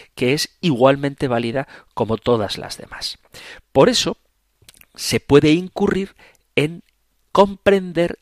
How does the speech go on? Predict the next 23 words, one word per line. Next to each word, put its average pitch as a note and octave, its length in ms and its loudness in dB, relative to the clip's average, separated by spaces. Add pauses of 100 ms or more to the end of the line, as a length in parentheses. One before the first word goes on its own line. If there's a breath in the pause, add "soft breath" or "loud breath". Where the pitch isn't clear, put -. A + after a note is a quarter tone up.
(100)
incluso, C#3+ 600 -6
repito, G2+ 440 -10
dentro A#2 340 -6
del G2 220 -10 (100)
ámbito A#2+ 420 -8
cristiano, D#3 600 -6 (1200 loud breath)
la A2+ 140 2
religión E3+ 580 0 (140)
como C#3 340 -4 (140)
algo C3 380 -2
sincrético, A#2 1400 -6
como G2+ 180 -12
una A2 100 -10
especie - 380 -8
de A2 140 -10 (140)
cóctel, - 580 -8
como G2 220 -12
una C#3 220 -8 (160)
ensalada A2+ 800 -4
de F#2+ 120 -14
religiones. F#2+ 720 -16 (140)
Y C#3 140 -2
esto - 440 -4